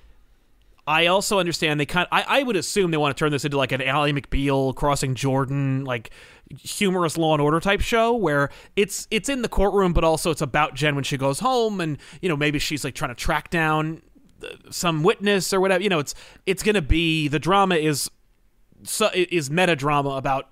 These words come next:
the case and about herself and how she interprets her own life now that she's a She-Hulk, you know, all that crap. Uh, I can imagine that if you're choosing Mister Immortal and you're making it that kind of plot line, I mean,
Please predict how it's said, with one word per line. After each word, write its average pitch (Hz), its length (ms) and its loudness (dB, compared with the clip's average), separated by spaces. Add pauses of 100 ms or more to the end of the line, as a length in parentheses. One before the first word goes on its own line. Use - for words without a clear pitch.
the 131 100 -10
case 180 440 0
and 139 120 -4
about 131 200 -4
herself 160 500 0
and 139 100 -8
how 131 120 -4
she 135 180 -8
interprets 139 540 -6 (300)
her 165 160 2
own 147 160 2
life 202 420 2
now 156 160 0
that 135 100 -8
she's 117 240 -8
a 123 40 -8
She-Hulk, 190 500 2
you 220 80 -4
know, 202 180 -2 (240)
all 220 140 4
that 160 160 0
crap. 131 400 -2 (340)
Uh, 135 240 2 (220)
I 190 120 2
can 208 220 -4
imagine 202 560 0
that 165 160 0 (400)
if 160 120 0
you're 175 120 4
choosing 202 360 0
Mister 170 260 0
Immortal 170 380 4
and 147 80 2
you're 143 60 0
making 165 280 2
it 143 100 -2
that 151 140 0
kind 151 100 -4
of 131 60 -4
plot 170 240 2
line, 147 160 -2
I - 20 0
mean, 185 180 2